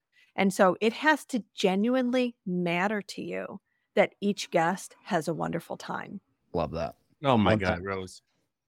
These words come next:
Speaker 3: I think you're, like, uh, top five, one of my favorite people we've had on the show.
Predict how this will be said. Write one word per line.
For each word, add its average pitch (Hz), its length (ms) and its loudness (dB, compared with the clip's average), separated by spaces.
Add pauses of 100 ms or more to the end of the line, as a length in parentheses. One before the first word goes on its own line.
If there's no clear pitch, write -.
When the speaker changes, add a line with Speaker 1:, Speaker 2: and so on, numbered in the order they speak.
Speaker 3:
I 123 100 2
think 170 280 2
you're, 165 220 4
like, 135 280 -2 (360)
uh, 131 140 0 (100)
top 135 200 -2
five, 107 520 2 (180)
one 110 200 -4
of 107 60 -2
my 107 120 0
favorite 104 360 -4
people 101 220 -6
we've 98 200 -6
had 95 140 -6
on 90 120 -8
the 85 60 -8
show. 71 260 -10